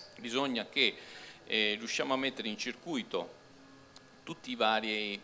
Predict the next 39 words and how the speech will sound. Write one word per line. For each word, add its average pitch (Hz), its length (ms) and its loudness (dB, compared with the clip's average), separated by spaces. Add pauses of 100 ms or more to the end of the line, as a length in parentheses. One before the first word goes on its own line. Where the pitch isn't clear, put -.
punti 151 260 -2
di 107 80 -6
forza, 95 400 0
se - 140 -8
vogliamo, 101 460 -2
per 117 180 -2
essere 107 260 -2
attrattivi, 90 580 -6 (460)
eh, 87 480 -2
dal 87 140 -4
Museo 92 220 -6
di 87 120 -14
Capri 104 400 -4
a 85 60 -6
tutte 120 240 -10
le 113 80 -4
altre 101 240 -2
realtà, 92 600 0
la 87 120 -2
Villa 92 200 -6
Romana 90 280 -6
che 87 80 -8
ad 87 60 -8
esempio 87 240 -12
abbiamo 87 200 -8
a 87 40 -8
Tortoreto, 95 680 -4 (340)
il 95 140 -8
Teatro 95 300 -2
Romano 92 340 0
a 92 60 -2
Teramo, 104 460 2
cioè 104 260 0 (200)
bisogna 120 480 0 (180)
diventare 131 500 0
attrattivi 147 640 -2
su - 180 -6
alcune 107 320 -6
tematiche, 80 600 -8